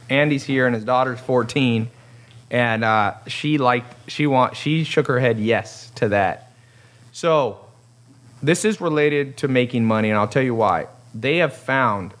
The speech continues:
that things like depression, anxiety, um, fear are negatively correlated with financial success, okay? That means if you're,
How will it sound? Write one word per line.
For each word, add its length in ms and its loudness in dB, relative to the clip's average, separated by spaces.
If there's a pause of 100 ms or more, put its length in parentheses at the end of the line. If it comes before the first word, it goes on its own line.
(120)
that 280 -2
things 640 -2
like 280 0 (260)
depression, 640 -2 (760)
anxiety, 920 -2 (560)
um, 300 2
fear 720 -2 (580)
are 140 4
negatively 840 -2
correlated 840 0
with 300 -6
financial 520 -6
success, 520 -16 (460)
okay? 300 -8 (420)
That 160 0
means 340 -2
if 120 -8
you're, 220 -6